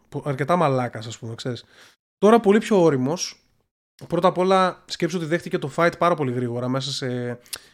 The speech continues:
μέσα σε ανα-, μέσα σε μία-δύο εβδομάδα προετοιμασία. Δηλαδή, ο άλλος ακύρωσε και είπαν, «Έλα εδώ, Woodley»,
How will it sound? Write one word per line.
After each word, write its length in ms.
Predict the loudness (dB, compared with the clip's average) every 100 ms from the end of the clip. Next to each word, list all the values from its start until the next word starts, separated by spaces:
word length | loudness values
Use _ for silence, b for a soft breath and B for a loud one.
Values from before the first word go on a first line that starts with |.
| B
μέσα 240 | -2 -2
σε 160 | -2 -2
ανα-, 500 | 0 -2 -6 -8 -2
μέσα 200 | 0 0
σε 80 | 0
μία-δύο 340 | 2 2 0
εβδομάδα 380 | 0 2 2 2
προετοιμασία. 680 | -2 -6 -6 -4 -4 -6 -8 b b b
Δηλαδή, 360 | 2 4 6
ο 100 | 8
άλλος 380 | 8 8 4 0
ακύρωσε 580 | -2 0 2 2 2 0
και 160 | 0 -2
είπαν, 240 | 2 2
«Έλα 140 | 4 4
εδώ, 220 | 2 0
Woodley», 360 | -2 0 -2